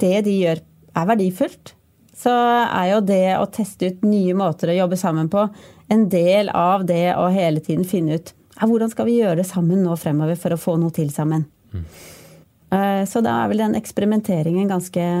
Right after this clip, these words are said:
Speaker 1: naturlig.
Speaker 2: Mm. Eh, Anna, for de som sitter og hører på nå, som, som har jobbet på relativt lik måte i lang tid og, og holder seg fast i sine strukturer, men så opplever de kanskje at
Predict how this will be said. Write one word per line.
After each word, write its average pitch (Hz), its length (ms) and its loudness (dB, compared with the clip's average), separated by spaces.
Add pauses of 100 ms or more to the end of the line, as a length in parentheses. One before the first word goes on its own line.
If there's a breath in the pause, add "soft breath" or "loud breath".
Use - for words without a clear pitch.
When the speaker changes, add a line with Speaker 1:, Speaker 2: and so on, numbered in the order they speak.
(480)
Speaker 1:
naturlig. 196 540 -4 (640)
Speaker 2:
Mm. 110 160 -4 (840 soft breath)
Eh, 143 280 -2 (140)
Anna, 160 380 2 (480)
for 156 320 4
de 147 480 4
som 151 200 0
sitter 135 260 0
og 127 60 0
hører 120 200 2
på 110 140 0
nå, 113 180 2
som, 117 200 0 (200)
som 131 200 0
har 147 120 2
jobbet 117 480 2
på 120 140 0 (100)
relativt 110 600 0
lik 101 320 0
måte 92 520 0
i 98 440 -4 (760 soft breath)
lang 135 460 4 (100)
tid 127 480 2
og, 117 400 2
og 113 140 0
holder 113 340 4
seg 131 200 -2
fast 110 320 -4
i 120 40 -2
sine 110 280 0
strukturer, 101 760 -2
men 104 140 0
så 151 180 0
opplever 127 500 0
de 143 80 0
kanskje 120 380 0
at 127 140 -4